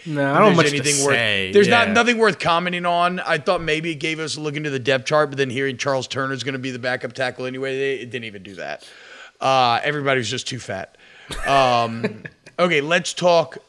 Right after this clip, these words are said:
Speaker 2: state of the defense. Uh, because to me,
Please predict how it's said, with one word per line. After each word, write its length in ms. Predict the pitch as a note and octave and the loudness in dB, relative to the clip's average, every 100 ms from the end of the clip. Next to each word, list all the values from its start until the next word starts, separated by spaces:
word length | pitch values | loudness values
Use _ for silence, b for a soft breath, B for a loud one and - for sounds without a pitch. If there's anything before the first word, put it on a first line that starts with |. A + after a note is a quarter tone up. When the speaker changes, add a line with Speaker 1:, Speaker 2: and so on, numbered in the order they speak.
| _ - | _ -10
Speaker 2:
state 580 | - - D3+ C#3 C3 - _ | -6 0 2 2 0 -10 _
of 140 | C#3 B2+ | -6 -4
the 80 | C3 | -4
defense. 680 | A2+ G#2 F#2+ F2 - - b b b b b | -6 -8 -10 -14 -14 -16 b b b b b
Uh, 440 | C3 B2+ B2 A#2+ | 2 4 4 2
because 500 | A2 D#3 C3+ D#3+ D3 | 0 -4 2 2 2
to 180 | - - | -2 -4
me, 640 | D3+ E3 F#3 F3+ C3 A2+ | -2 0 2 2 0 -4